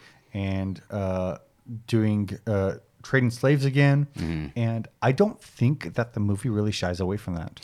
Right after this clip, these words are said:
Speaker 2: Well, so the movie
Speaker 1: In my
Speaker 2: does, like, uh, so
Speaker 1: opinion.
Speaker 2: the, what I was seeing was that it, the way that the way people were talking about it seemed like they just completely, like, flipped script and said that, "Oh, the Dahomey never, um, sold slaves. They never traded slaves. They always wanted, uh,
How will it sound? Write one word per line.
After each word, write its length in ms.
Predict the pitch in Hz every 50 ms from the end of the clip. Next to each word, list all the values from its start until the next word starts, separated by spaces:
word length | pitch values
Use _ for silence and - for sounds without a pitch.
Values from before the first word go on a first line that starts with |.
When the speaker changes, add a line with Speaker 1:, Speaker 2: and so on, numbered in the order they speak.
| - - -
Speaker 2:
Well, 340 | - 135 143 147 147 143 -
so 140 | 123 143 143
the 80 | 135
movie 240 | 135 147 156 151 123
Speaker 1:
In 60 | 120
my 180 | 120 117 113 113
Speaker 2:
does, 100 | 113 110
like, 200 | 120 110 107 101
uh, 80 | 104 98
so 140 | 92 110 120
Speaker 1:
opinion. 180 | 117 117 104 104
Speaker 2:
the, 160 | 107 85 87
what 240 | 95 110 123 - -
I 120 | 117 117
was 200 | 120 131 147 135 -
seeing 400 | - 92 87 85 80 78 82 87
was 180 | 90 82 -
that 220 | - 90 95 - -
it, 140 | 120 - - - _ -
the 60 | 131
way 280 | 123 143 175 220 220 180
that 180 | 147 139 143
the 80 | - 147
way 160 | 156 175 208
people 180 | 190 196 160 127
were 120 | 110 98
talking 320 | - 92 87 80 - 101 92
about 260 | 90 95 101 101 98
it 160 | 104 - - - - - - - - -
seemed 320 | - - 139 147 170 175
like 220 | 160 131 107 90 92
they 300 | 101 98 98 98 98 92
just 340 | - - 98 92 87 -
completely, 480 | - - 110 92 - 104 95 78 92 95
like, 220 | 90 85 82 -
flipped 360 | - - - - 104 104 - -
script 480 | - - - - 87 104 104 - - -
and 320 | 104 95 87 87 82 82 -
said 360 | - - 87 87 87 85 80
that, 260 | 85 82 80 73 73 - - - - - - -
"Oh, 120 | 160 143
the 80 | 110 101
Dahomey 360 | 85 87 87 113 110 110 104
never, 440 | 101 107 104 90 95 85 80 82 - - - - - - - - _
um, 500 | - 95 92 85 80 82 80 73 - - - _ _ _ _ _ _ _ _ _ _ - -
sold 300 | - - - 113 104 -
slaves. 320 | - 92 85 73 71 - -
They 100 | 107 113
never 220 | 113 117 107 107
traded 280 | - 95 87 80 78 -
slaves. 260 | - 87 85 76 -
They 120 | 87 95
always 340 | - 107 104 101 107 104 92
wanted, 380 | 92 95 92 90 87 78 69 -
uh, 60 | 67